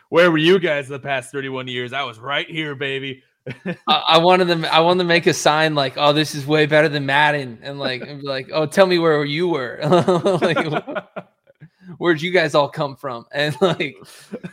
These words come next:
Speaker 2: then get asked, like, "Oh, I'm from Arizona."
Speaker 1: A
Speaker 2: Big
Speaker 1: whole lot of
Speaker 2: Cardinals fan.
Speaker 1: stripes all of a sudden. <laughs>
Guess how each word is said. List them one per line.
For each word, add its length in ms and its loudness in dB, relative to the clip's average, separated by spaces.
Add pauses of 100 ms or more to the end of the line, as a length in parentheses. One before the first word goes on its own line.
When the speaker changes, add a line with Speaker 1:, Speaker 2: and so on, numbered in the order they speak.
(280)
Speaker 2:
then 160 0
get 140 4
asked, 320 2
like, 120 -2
"Oh, 120 2
I'm 80 0
from 160 -2
Arizona." 500 -2
Speaker 1:
A 100 -10
Speaker 2:
Big 120 -4
Speaker 1:
whole 100 -2
lot 240 2
of 80 -4
Speaker 2:
Cardinals 0 -
fan. 400 2
Speaker 1:
stripes 100 -12
all 280 6
of 40 -2
a 40 -16
sudden. 1120 -8
<laughs> 60 -20